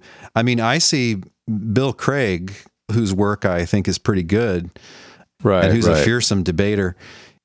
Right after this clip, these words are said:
Speaker 1: Among philosophers, he will,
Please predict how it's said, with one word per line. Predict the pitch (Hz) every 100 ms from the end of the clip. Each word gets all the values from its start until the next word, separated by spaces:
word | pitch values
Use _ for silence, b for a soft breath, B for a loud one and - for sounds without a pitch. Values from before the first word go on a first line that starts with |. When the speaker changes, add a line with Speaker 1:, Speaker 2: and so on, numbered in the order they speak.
| -
Speaker 1:
Among | 123 143 139
philosophers, | - 110 117 143 113 98 92 87 87 - -
he | 104 101
will, | 92 90 87 82